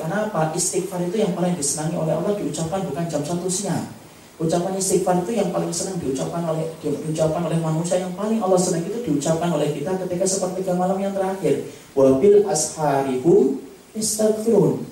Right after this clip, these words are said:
Yaitu adalah ketika mereka sifatnya, ketika waktu sahur itu mereka itu beristighfar kepada Allah. Allah senang kalau kita istighfar itu di waktu sahur. Makanya Masya Allah,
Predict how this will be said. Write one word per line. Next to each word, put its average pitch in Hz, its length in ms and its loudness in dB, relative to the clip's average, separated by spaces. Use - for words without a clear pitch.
Yaitu 160 160 8
adalah 180 480 6
ketika 196 480 2
mereka 170 400 0
sifatnya, - 560 -2
ketika 170 320 -2
waktu 160 320 2
sahur 185 400 4
itu 226 80 2
mereka 202 320 4
itu 202 240 0
beristighfar 208 560 4
kepada 202 320 2
Allah. 180 160 6
Allah 196 240 2
senang 226 480 0
kalau 180 240 0
kita 196 160 -2
istighfar 190 400 2
itu 226 160 2
di 165 80 2
waktu 160 240 -4
sahur. 175 400 -2
Makanya 196 320 0
Masya 185 240 0
Allah, 190 400 4